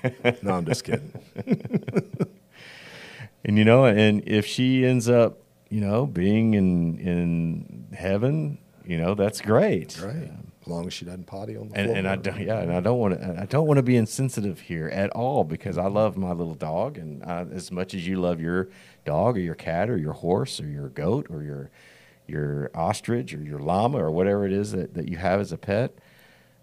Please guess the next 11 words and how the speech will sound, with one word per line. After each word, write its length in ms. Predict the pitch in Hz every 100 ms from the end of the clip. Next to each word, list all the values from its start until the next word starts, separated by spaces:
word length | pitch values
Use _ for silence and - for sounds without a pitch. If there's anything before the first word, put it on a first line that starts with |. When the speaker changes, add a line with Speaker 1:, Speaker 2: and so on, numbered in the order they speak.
| -
Speaker 1:
Uh, 140 | 50
but 180 | - 92
here's 220 | 131 180
how 140 | 190 156
we 100 | 131
should 160 | -
approach 380 | 92 - 107 -
this 180 | 87 -
question, 420 | - - - 78
I 120 | 73
think. 360 | - 73 67